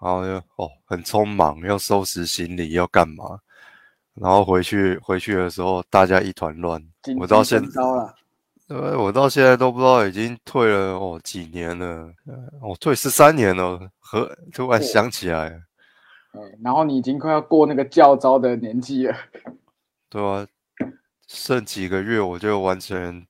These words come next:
Speaker 1: 不会被叫召了，应该啦，应该啦。
Speaker 2: 对，而且刚好最近那个诺曼底大空降又上了我们这个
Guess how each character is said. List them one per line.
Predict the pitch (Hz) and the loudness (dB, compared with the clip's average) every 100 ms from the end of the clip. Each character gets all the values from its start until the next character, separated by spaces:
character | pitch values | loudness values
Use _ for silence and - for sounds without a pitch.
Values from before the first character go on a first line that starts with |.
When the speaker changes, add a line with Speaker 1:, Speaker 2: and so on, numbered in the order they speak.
| _ _ - | _ _ -10
Speaker 1:
不 | 92 | -6
会 | 98 | -4
被 | 90 95 | -2 -4
叫 | - 92 | -2 -2
召 | 85 85 80 | -2 -4 -6
了， | 80 80 | -10 -16
应 | - 110 113 | -14 -12 2
该 | 101 98 95 | 6 6 6
啦， | 85 - - _ | 0 -4 -12 _
应 | - 92 | -18 -10
该 | 104 85 82 | -6 -4 -6
啦。 | - - | -12 -10
Speaker 2:
对， | 139 | -6
而 | |
且 | 139 | 2
刚 | 156 | 4
好 | 151 | 4
最 | 131 147 | 2 0
近 | 139 139 123 147 | -2 -6 -6 -4
那 | 135 | 2
个 | 127 127 | 4 2
诺 | 139 233 196 | 4 6 8
曼 | 180 202 175 | 8 4 0
底 | 180 185 | -6 -4
大 | 165 160 | 4 4
空 | 147 151 151 | 4 -4 -6
降 | 151 151 139 - | -2 -2 -2 -8
又 | 147 | -8
上 | - 147 131 | -2 -2 0
了 | 113 | -2
我 | |
们 | 110 120 | -4 -8
这 | |
个 | 120 | -6